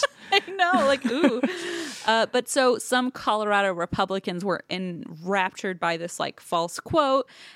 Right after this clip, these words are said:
Speaker 2: Uh-huh.
Speaker 1: and upheld Alfred as some sort of, like, tongue-in-cheek folk hero for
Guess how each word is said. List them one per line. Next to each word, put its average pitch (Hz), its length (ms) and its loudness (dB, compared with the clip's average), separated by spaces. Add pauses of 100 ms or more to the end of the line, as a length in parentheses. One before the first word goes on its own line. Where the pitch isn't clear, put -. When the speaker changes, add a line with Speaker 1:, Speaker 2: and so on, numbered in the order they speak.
(120)
Speaker 2:
Uh-huh. 208 100 2
Speaker 1:
and 202 300 -2 (300)
upheld 214 420 -2 (100)
Alfred 180 400 -2
as 170 140 -6
some 170 180 -8
sort 175 220 -4
of, 160 140 -6
like, 160 240 -4
tongue-in-cheek 175 640 -4
folk 156 320 -4
hero - 420 -4
for - 240 -8